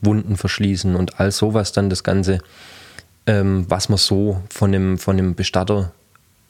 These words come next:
an sich gar nicht denkt, ja. Ähm, da lernt man dann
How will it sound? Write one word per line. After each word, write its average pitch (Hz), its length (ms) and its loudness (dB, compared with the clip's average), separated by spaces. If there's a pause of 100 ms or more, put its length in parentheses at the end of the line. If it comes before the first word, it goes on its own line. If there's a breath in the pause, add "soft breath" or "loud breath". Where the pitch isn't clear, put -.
(240)
an 95 120 0
sich - 480 -4
gar 90 160 0
nicht 101 240 -2
denkt, 87 280 0
ja. 92 200 2 (500 loud breath)
Ähm, 107 480 0 (1300 loud breath)
da 98 100 2
lernt 110 260 2
man 104 120 2
dann 101 320 2